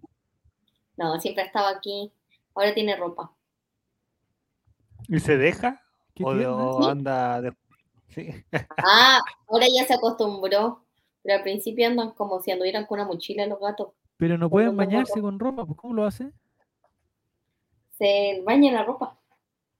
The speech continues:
Speaker 3: Ah,
Speaker 1: Piensa que es su
Speaker 3: limpia la
Speaker 1: pelaje,
Speaker 3: ropa.
Speaker 1: porque es tonto.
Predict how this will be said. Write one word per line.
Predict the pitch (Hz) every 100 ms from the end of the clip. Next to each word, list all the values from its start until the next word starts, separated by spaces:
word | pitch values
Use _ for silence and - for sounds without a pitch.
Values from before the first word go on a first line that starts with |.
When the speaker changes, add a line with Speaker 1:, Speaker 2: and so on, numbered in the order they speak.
| _ _ _ _ _ _ -
Speaker 3:
Ah, | 170 131
Speaker 1:
Piensa | 247 254 240
que |
es | -
su |
Speaker 3:
limpia | 175 190
la | 180
Speaker 1:
pelaje, | 160 139
Speaker 3:
ropa. | -
Speaker 1:
porque | -
es | - -
tonto. | - -